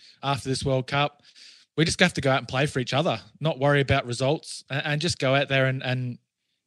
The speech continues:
yeah, just try and focus on that more than anything. I don't think they can think about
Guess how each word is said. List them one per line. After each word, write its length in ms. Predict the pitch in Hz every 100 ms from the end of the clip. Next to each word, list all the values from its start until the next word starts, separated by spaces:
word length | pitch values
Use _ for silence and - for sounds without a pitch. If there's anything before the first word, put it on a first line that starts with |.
| _
yeah, 220 | 135 113
just 200 | - 139
try 200 | - 143
and 160 | 123 107 _ _ _
focus 460 | - 139 143 131 -
on 100 | 117
that 240 | 120 156
more 140 | 135 120
than 120 | 117
anything. 380 | 143 131 120 - - -
I 60 | 127
don't 120 | 151
think 140 | - 147
they 140 | 123
can 260 | 135 120 113 _
think 280 | - 156 151
about 480 | 131 131 127 127